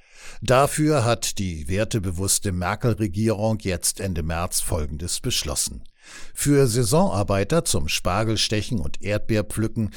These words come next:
werden bis zu einhundertzwei sozialversicherungsfreie Arbeitstage erlaubt.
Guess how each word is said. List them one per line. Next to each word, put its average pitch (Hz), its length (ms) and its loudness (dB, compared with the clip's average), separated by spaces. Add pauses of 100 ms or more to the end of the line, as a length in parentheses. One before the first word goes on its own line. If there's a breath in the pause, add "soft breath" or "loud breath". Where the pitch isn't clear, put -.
(240 loud breath)
werden 151 240 2
bis 156 180 2
zu - 220 0
einhundertzwei 139 880 2
sozialversicherungsfreie 107 1800 0
Arbeitstage 98 880 0
erlaubt. - 600 -2